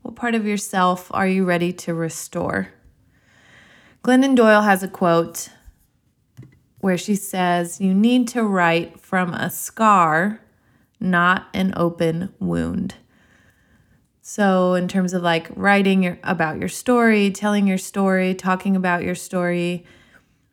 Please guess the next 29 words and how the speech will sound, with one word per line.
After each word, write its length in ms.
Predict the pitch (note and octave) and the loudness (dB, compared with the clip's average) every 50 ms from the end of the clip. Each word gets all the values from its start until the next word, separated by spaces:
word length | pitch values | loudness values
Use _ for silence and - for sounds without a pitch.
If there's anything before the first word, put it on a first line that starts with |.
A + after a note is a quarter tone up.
| _ _ _ _ _ _ _ _ _ _ _ _ _ _ | _ _ _ _ _ _ _ _ _ _ _ _ _ _
you've 220 | - G#3 G3 G3 | -4 -4 -2 -2
gotta 240 | B3 C4 C#4 C#4 C#4 | 0 0 0 2 2
be 160 | A3+ B3 A3+ | 2 2 2
able 240 | G#3+ G3+ G3 F#3+ F#3+ | 2 2 0 0 -2
to, 640 | F#3+ - - - G3 F#3+ F#3 F3+ F3+ F3+ - - - - _ - | -4 -6 -6 -2 -2 0 0 0 -2 -4 -8 -12 -18 -20 _ -18
to 140 | - - F#3 | -16 -14 -14
heal, 680 | F3+ - - - G3+ G3 G#3+ A3+ C4 D#4 E4+ F4 F4 - - _ _ _ _ _ _ _ _ _ _ _ _ _ _ _ _ _ _ _ _ _ _ | -14 -10 -4 -2 0 0 2 0 0 -2 -4 -6 -6 -10 -16 _ _ _ _ _ _ _ _ _ _ _ _ _ _ _ _ _ _ _ _ _ _
fully 440 | - - A#3 A#3+ B3 B3 B3 B3 A#3 | -6 0 2 4 4 4 4 2 2
heal, 600 | - A3+ A3+ A3 A3+ B3+ C4+ D4 D4 D4 - - | 0 2 2 2 2 0 -2 -4 -6 -10 -14 -16
so 200 | - - A#3 A3 | -10 -6 -4 -2
that 460 | G3 F#3+ F#3 F3+ F3 E3+ - - - _ _ _ _ _ _ _ _ _ _ _ _ _ _ _ _ - | 0 2 2 2 0 -2 -4 -10 -18 _ _ _ _ _ _ _ _ _ _ _ _ _ _ _ _ -4
you're 100 | G3+ G3 | 0 2
not, 280 | F#3+ F#3 F#3+ F#3 - - | 2 4 2 2 0 -2
like, 180 | F3 E3 - | -4 -6 -6
ripping 420 | D#3+ E3 E3+ E3+ F3 E3+ E3 D#3+ D#3 | -4 -6 -4 -4 -4 -4 -4 -6 -6
the 80 | D#3+ | -8
scab 460 | D#3 - - - - - - - - | -10 -12 -12 -10 -8 -6 -6 -6 -6
off 220 | - D2 - - - | -6 -8 -8 -8 -10
every 260 | - - - - B1 | -10 -8 -8 -8 -8
time 480 | - - - - C2+ D#2+ - C2+ - - - _ - - _ _ _ _ _ _ - | -8 -8 -8 -6 -6 -6 -6 -8 -10 -10 -14 _ -20 -20 _ _ _ _ _ _ -8
you 120 | F#3 F3 | -6 -6
bring 260 | D#3+ E3 E3 D#3+ D#3+ | -4 -4 -4 -4 -4
it 100 | E3 - | -6 -6
up, 280 | - - - - - - G#3 | -6 -6 -8 -8 -12 -10 -8
right? 480 | - E3+ E3 F3 G3 A3 - - - | -6 -4 -4 -4 -4 -6 -10 -14 -14
So 160 | - - F3 F3 | -10 -8 -8 -6
are 320 | - - F3 F3 F3 F#3 | -4 -4 -2 -2 0 0
you 260 | F#3+ F#3+ F#3+ G3 G3 F#3 | 0 0 0 0 -2 -2
ready 680 | F#3 F3+ F3 E3+ E3 E3 D#3+ F3 F#3+ A3 A#3 A3+ - | -2 -2 -4 -4 -4 -6 -4 -2 -2 -2 -2 -4 -8